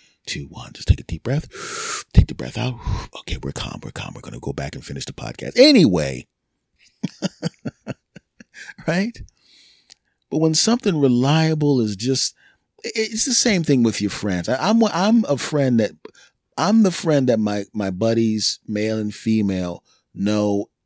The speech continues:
I'm not going to fail them if they ask me to do something. If they need my help and my help, and I have the ability to help them, I will help them. I will not fail you. I will be there when I said I was gonna be there. If I tell you I can do something, I can actually do the thing.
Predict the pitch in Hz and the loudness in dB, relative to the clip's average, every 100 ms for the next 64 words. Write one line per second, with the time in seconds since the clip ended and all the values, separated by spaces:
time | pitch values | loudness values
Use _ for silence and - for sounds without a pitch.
0 | - 101 98 110 107 117 110 98 98 - | -6 -4 0 0 -2 -2 -4 -4 -8 -4
1 | 107 107 101 98 - 92 71 85 - 90 | -2 -2 -2 -4 -6 -8 -6 -6 -6 -8
2 | 90 80 78 73 71 58 - - - - | -8 -8 -8 -8 -10 -12 -18 -20 -20 -20
3 | - - 95 95 95 139 160 160 156 135 | -14 -8 -6 -4 0 0 0 -2 0 0
4 | 127 127 92 90 104 107 117 90 101 104 | 0 -2 -4 -4 -4 -2 -2 -2 -2 -2
5 | 110 104 98 92 117 120 120 - 101 123 | -2 -2 -4 -2 0 2 0 -2 -4 -4
6 | 120 123 120 - - - - 95 87 85 | -2 -2 -2 -4 -12 -18 -8 -4 -4 -2
7 | 110 117 123 113 87 85 82 80 65 - | -2 -2 -2 -4 -4 -6 -8 -10 -12 -6
8 | 127 131 131 127 82 85 82 87 92 85 | -2 0 2 0 -2 -6 -6 -4 -4 -4
9 | 78 76 78 - 131 127 127 123 117 107 | -6 -6 -4 -2 0 0 0 -2 -4 -2
10 | 117 117 117 117 - - 110 101 95 - | -2 0 -2 -4 -10 -4 -2 -2 -4 -2
11 | 113 107 95 87 90 107 120 117 107 78 | 0 0 -2 -4 -2 0 0 -2 -4 -6
12 | 85 85 85 85 80 76 107 127 123 117 | -8 -8 -10 -10 -12 -4 -2 0 -2 -4
13 | 123 120 | -4 -4